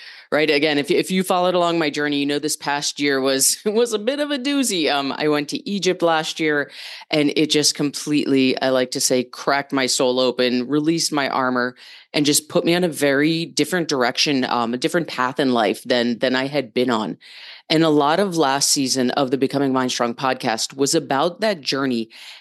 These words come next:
and specifically this, this image, this visualization that I've been sitting with for the past year.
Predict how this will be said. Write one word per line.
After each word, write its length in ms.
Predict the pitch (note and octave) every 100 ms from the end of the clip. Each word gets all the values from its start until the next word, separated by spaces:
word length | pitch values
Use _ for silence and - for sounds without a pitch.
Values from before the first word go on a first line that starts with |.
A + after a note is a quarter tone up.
| _
and 160 | - D#3
specifically 840 | - - F3+ - G#3+ B3 A#3 G#3+ F#3
this, 300 | D3 C#3 -
this 240 | D3 C#3 -
image, 360 | D#3+ D#3+ A#2 B2
this 220 | C3+ -
visualization 880 | D#3 E3+ G3+ F#3 B2+ B2+ C3 C#3 B2
that 100 | A#2+
I've 220 | A2 A2+
been 140 | B2+ A#2
sitting 360 | - C#3+ C#3+
with 160 | B2+ -
for 140 | C3+
the 100 | B2
past 460 | - A2 A#2+ - A#2+
year. 320 | A2 G2